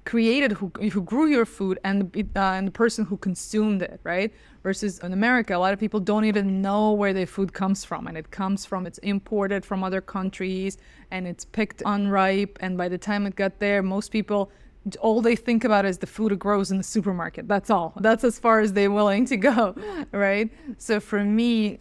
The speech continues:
eating naturally grown foods that have no label on them,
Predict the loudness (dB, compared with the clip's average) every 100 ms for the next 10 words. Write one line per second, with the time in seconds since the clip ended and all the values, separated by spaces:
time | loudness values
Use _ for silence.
0 | -4 -2 0 0 0 2 2 0 -2 -2
1 | -2 -2 -2 -2 -2 -6 -6 -4 -4 -2
2 | -4 -4 0 2 2 2 2 2 0 -2
3 | -2 -2 -2 -2 -4 -8